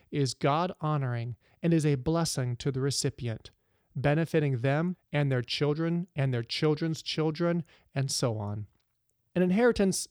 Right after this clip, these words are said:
doesn't have to be a lot of money. It doesn't have to be an entire fortune from a multimillionaire. What matters is that a person views passing on their wealth as a way to share the blessing of the Lord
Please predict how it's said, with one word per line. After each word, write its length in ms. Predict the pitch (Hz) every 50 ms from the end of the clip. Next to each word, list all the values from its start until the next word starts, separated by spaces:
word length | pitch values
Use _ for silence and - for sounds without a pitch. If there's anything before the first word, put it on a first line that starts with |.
| -
doesn't 220 | 143 196 220 233 208
have 200 | 170 - 214 202 -
to 80 | -
be 300 | 151 143 190 190 180 160 - -
a 100 | 151 147
lot 300 | 143 147 156 165 170 170
of 100 | 156 139
money. 380 | 131 139 151 165 151 127 120 - - - - - - -
It 60 | 147
doesn't 180 | 185 233 277 240
have 220 | 190 226 214 -
to 100 | - 165
be 320 | 135 127 165 196 190 160 - -
an 100 | - 135
entire 480 | 135 131 131 - - - 180 185 175 151
fortune 800 | - - - - - 180 185 202 196 - - - - - - 117 _ _ _ _
from 160 | - - 151
a 80 | 139 131
multimillionaire. 960 | 135 143 156 165 - - - 147 139 143 151 165 160 143 113 - - - 139 _ _ _ _ _ _ _ _ -
What 220 | - 170 214 226
matters 600 | 190 165 165 185 208 220 185 165 151 143 131 - -
is 200 | 170 151 143 139
that 180 | 156 147 143
a 100 | 139 135
person 460 | 127 - - 185 190 185 - 190 175 156
views 480 | 135 139 160 185 190 170 139 127 -
passing 500 | - - - - 185 185 - - 196 190
on 200 | 180 170 165 156
their 180 | 156 170 175 175
wealth 400 | 165 170 160 143 131 131 - - -
as 200 | 160 147 131 147
a 60 | 143
way 220 | 135 151 151 147 139
to 180 | - - 135
share 420 | 120 - - - - 185 180 156 139
the 140 | 131 135
blessing 420 | 127 117 139 143 147 - - 165 160
of 80 | 160
the 140 | 151 - 156
Lord 340 | 151 151 151 139 135 135 127